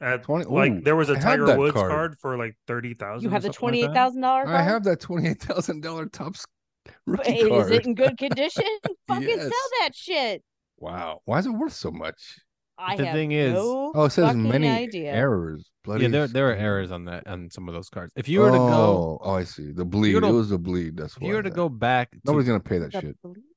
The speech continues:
Speaker 4: to get a collector's item, you go back
Speaker 3: Really?
Speaker 4: to get Action Comics number one, the first appearance of Spider-Man, things that are worth a lot of money to collectors.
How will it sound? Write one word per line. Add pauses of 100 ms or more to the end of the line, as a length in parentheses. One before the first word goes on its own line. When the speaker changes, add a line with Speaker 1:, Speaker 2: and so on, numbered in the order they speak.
(120)
Speaker 4:
to
get
a
collector's
item,
you
go
back
Speaker 3:
Really?
Speaker 4:
to
get (380)
Action
Comics
number
one, (720)
the
first
appearance
of
Spider-Man, (1000)
things
that
are
worth
a
lot
of
money
to
collectors.